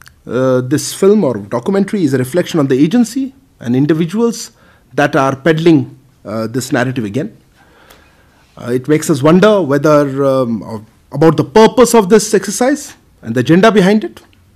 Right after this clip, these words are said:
And frankly, we do not wish to dignify such efforts. Um,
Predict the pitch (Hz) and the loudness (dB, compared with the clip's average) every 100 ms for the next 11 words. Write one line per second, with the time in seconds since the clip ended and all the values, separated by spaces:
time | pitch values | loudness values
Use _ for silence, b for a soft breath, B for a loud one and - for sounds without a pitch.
0 | _ _ - 139 156 160 190 160 151 170 | _ _ -10 -6 -2 -2 -2 0 2 2
1 | 165 147 147 131 147 147 131 123 110 101 | 2 -2 -6 -4 -2 -2 -2 -4 -10 -12
2 | 95 - - b b b b b b b | -14 -18 -20 b b b b b b b
3 | b - 123 131 131 127 123 | b -10 -6 -4 -2 -2 -2